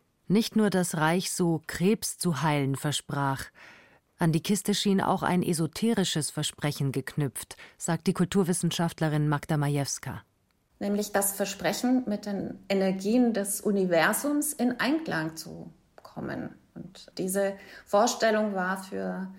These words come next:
Speaker 2: viele der Leute, die in diese Kiste stiegen, sehr attraktiv. Das heißt, es wurde vielleicht gar nicht als eine technische Vorrichtung aufgefasst, sondern als ein Mittel,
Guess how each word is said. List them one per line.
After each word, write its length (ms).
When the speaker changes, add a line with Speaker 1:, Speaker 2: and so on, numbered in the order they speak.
Speaker 2:
viele 720
der 540
Leute, 440
die 140
in 180
diese 260
Kiste 320
stiegen, 400
sehr 500
attraktiv. 680
Das 240
heißt, 240
es 240
wurde 180
vielleicht 280
gar 140
nicht 240
als 240
eine 220
technische 460
Vorrichtung 800
aufgefasst, 640
sondern 340
als 280
ein 260
Mittel, 520